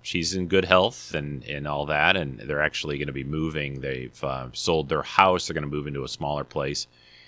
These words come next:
So got to see the, he, she got to see the great grandchild, which, uh, which is still amazing to me. Bryson, he's got a couple little teeth now. My son, my oldest son's baby, and, uh,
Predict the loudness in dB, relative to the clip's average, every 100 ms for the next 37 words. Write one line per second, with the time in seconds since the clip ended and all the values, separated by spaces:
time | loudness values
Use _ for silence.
0 | _ -8 -2 2 2 2 4 4 2 0
1 | 4 4 4 2 -4 -8 -6 2 4 4
2 | 0 -2 0 0 0 0 -2 0 0 0
3 | 2 0 -2 -4 -4 -4 -4 -4 -8 -8
4 | -8 -8 -4 -4 -4 -6 -6 -6 -6 -8
5 | -8 -8 -8 -6 -2 -2 -2 -6 -8 -10
6 | -14 -20 -20 -20 _ 4 6 6 6 6
7 | 6 4 2 2 0 4 6 6 4 2
8 | 2 2 2 0 0 0 -2 0 0 -2
9 | -2 0 0 -2 -2 -4 -6 -8 -8 -6
10 | -6 -8